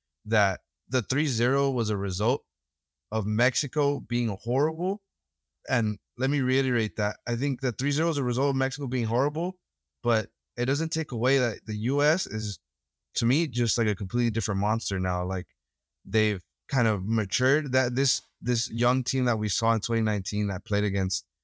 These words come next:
Mexico in twenty nineteen, where, where Jonathan Santos,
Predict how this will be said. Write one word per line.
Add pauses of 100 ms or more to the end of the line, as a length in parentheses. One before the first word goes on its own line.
(200)
Mexico
in
twenty
nineteen,
where,
where
Jonathan
Santos,